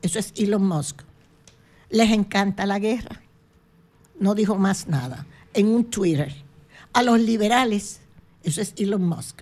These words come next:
les encanta la guerra. Pero la verdad que el análisis que hacen los periodistas del New York Times, usted lo debe leer,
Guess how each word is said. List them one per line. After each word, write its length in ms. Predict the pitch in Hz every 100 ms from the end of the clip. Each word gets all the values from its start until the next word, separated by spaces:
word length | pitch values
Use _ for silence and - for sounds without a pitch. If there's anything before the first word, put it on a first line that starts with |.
| - - - -
les 160 | 220
encanta 460 | 202 185 160 165 170
la 120 | 180
guerra. 380 | 202 240 226 226 - - - - -
Pero 300 | 339 339 311
la 120 | 302
verdad 420 | 311 302 285 381 370
que 100 | 311
el 80 |
análisis 560 | 262 247 320 392 392 359
que 200 | - 311
hacen 460 | 302 269 - 240 240 -
los 160 | 214 190
periodistas 600 | 247 220 226 262 269 247
del 220 | 208 208
New 120 | 233
York 240 | 262 254
Times, 280 | 247 254 254
usted 280 | 202 - 220
lo 140 | 240
debe 240 | 226 233 240
leer, 500 | 247 269 294 262